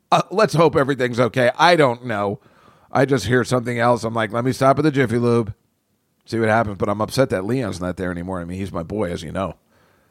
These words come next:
I mean, there'd be no way I'd be driving that car around if it wasn't for Leon. There's no, I mean, they, they, like I said, they didn't have that part for the power steering. He, he invented something. But apparently I can call him,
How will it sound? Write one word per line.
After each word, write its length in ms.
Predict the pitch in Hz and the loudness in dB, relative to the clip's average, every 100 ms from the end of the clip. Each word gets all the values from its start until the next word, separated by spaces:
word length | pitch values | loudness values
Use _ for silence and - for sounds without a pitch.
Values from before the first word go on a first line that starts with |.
| _ | _
I 80 | - | -8
mean, 140 | 110 101 | -6 0
there'd 180 | 131 | 0
be 100 | 104 | 0
no 160 | 110 120 | 0 2
way 180 | 117 113 | 4 2
I'd 60 | |
be 100 | 101 | 0
driving 260 | 98 107 101 | 0 0 0
that 120 | 92 | -4
car 180 | 127 127 | 2 2
around 180 | 104 98 | 2 0
if 100 | 95 | 0
it 40 | |
wasn't 260 | 95 98 90 | 0 0 -2
for 80 | 98 | 0
Leon. 300 | 110 90 92 | 0 0 0
There's 180 | 107 | 0
no, 160 | 104 110 | 0 -2
I 60 | 101 | -2
mean, 180 | 104 92 | -2 -2
they, 120 | 104 | -2
they, 180 | 90 95 - | -2 -4 -4
like 200 | 104 92 | -4 -2
I 60 | |
said, 180 | 92 233 | 2 2
they 60 | 95 | 2
didn't 140 | 101 | 0
have 120 | 101 | 0
that 180 | 98 87 | 0 2
part 380 | - 123 127 - | 2 4 2 0
for 200 | - 101 | -6 -4
the 40 | 92 | -2
power 220 | 92 101 | -2 -2
steering. 320 | 92 120 117 | 0 0 0
He, 200 | 98 95 - - - | -4 -8 -12 -20 -20
he 140 | - 131 | -10 -10
invented 600 | 113 95 135 151 135 - | -8 -4 -4 -4 -8 -6
something. 300 | 107 107 101 | -10 -8 0
But 260 | 202 151 - _ - | 0 0 -8 _ -4
apparently 400 | - 190 170 147 | 2 2 2 0
I 100 | 131 | 0
can 140 | 135 | -2
call 320 | 160 196 165 | 2 2 2
him, 240 | 127 107 | -4 -8